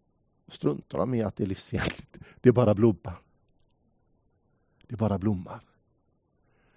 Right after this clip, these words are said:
Och jag vet inte varför jag känner att jag vill stanna inför det här, men du kanske som sitter här eller som lyssnar vid din apparat kanske kan få uppleva saker som inte är så roliga framöver.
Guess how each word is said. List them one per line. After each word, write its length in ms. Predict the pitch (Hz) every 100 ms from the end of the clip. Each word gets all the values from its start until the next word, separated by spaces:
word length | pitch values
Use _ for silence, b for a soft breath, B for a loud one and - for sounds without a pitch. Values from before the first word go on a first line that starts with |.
| _ _
Och 160 | - 117
jag 100 | 143
vet 240 | 175 139
inte 220 | 160 147
varför 400 | 139 143 127 -
jag 100 | 143
känner 260 | - 139 120
att 80 | 117
jag 60 |
vill 100 | 113
stanna 400 | - - 131 107
inför 180 | 104 -
det 80 | 110
här, 120 | 107
men 220 | 110 117
du 360 | 98 160 185 175
kanske 580 | - 190 170 - 170 117 - _ b b b b b b
som 160 | - 131
sitter 340 | 139 - 131
här 260 | 120 117 117
eller 180 | 123 117
som 180 | 127
lyssnar 340 | 131 123 - 107
vid 160 | 110
din 260 | 107 107 98 -
apparat 640 | 113 110 104 98 - - _ _ _ _ _ _ _ _ _ _
kanske 600 | - 190 139 98 - 165 - _ _ _ _ _ _ _ _ _ _ _
kan 180 | 120 107
få 120 | 123
uppleva 380 | - 110 98 104
saker 400 | - 95 - -
som 200 | 107 110
inte 340 | 95 - 127
är 160 | 160 143
så 180 | -
roliga 340 | 131 110 92 90
framöver. 600 | 104 98 90 87 95